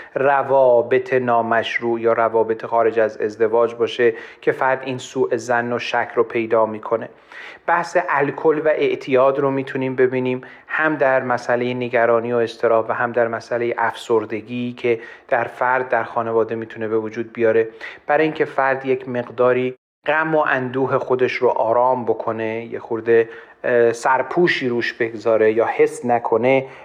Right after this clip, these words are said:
می‌تونه بره به سراغ، اه، نوشیدن الکل، اه، و دیدیم که در دوران کرونا، حداقل در آمریکا، میزان فروش الکل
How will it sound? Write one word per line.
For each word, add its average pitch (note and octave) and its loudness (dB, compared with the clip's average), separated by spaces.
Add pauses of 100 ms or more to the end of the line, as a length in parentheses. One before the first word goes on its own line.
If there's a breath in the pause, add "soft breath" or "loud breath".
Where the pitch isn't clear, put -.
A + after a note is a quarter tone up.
(120 loud breath)
می‌تونه C#3+ 2
بره B2+ 4
به A#2+ 0
سراغ، B2 4 (500 loud breath)
اه، A#2+ 2 (560)
نوشیدن B2+ 0 (120)
الکل، A#2 2 (460 loud breath)
اه، B2 0 (180)
و A#2 2 (100)
دیدیم B2 -4
که - -8
در A2+ 2
دوران A#2 0 (360 loud breath)
کرونا، B2+ 4
حداقل B2 0
در A#2 0
آمریکا، A#2+ 0 (380 loud breath)
میزان B2+ 0
فروش B2+ 0
الکل C3+ 2